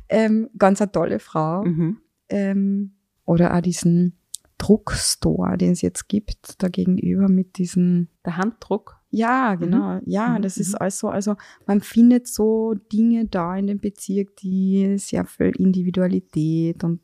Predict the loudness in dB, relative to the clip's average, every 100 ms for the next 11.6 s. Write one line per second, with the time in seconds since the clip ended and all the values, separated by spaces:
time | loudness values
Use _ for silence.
0 | -4 -2 -2 -10 -14 _ -2 0 0 2
1 | 2 2 -2 -4 -4 -2 0 -2 -4 -4
2 | 0 2 2 2 0 0 0 0 2 -2
3 | -2 -2 0 2 4 4 2 _ _ 2
4 | 2 2 0 -2 -6 -8 -16 _ -16 -14
5 | -14 _ _ -4 -2 -2 -4 _ _ _
6 | _ _ -6 -6 _ _ -20 _ -20 -20
7 | -2 0 0 0 0 0 -2 -8 -6 -2
8 | -2 -4 -8 -20 -20 -20 _ _ -4 -4
9 | -6 -12 -6 -6 -4 -2 -2 -2 -4 -2
10 | -2 -2 -4 -4 -4 -4 -2 -2 0 -2
11 | -2 -2 -2 -6 -2 -2